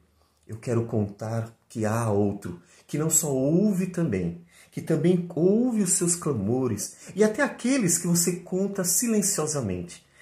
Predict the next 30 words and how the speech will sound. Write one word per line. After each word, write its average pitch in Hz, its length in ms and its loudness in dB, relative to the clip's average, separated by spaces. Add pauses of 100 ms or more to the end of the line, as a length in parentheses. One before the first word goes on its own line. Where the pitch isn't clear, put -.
(100)
aqueles 170 460 2
que - 120 -4
estão 151 280 -2
lá 160 100 0
no 165 200 6
íntimo, 170 580 4 (220)
e 156 60 -10
você 175 340 4
não 196 100 2
sabe 175 260 4
nem 233 200 4
como 247 260 4
dizer, 113 560 4 (220)
mas 107 240 -4
ele 117 140 2
está 113 240 -8
ouvindo 117 840 -2 (300)
aquele 113 480 -2
grito 131 420 -2
silencioso 123 1000 0
de 113 120 -2
sua 123 360 -4
alma. 90 540 -2 (480)
E 95 320 0
este 156 560 2 (260)
é 107 120 -4
aquele 110 480 0
que - 180 -8
acolhe, 113 880 0
acode, 110 880 2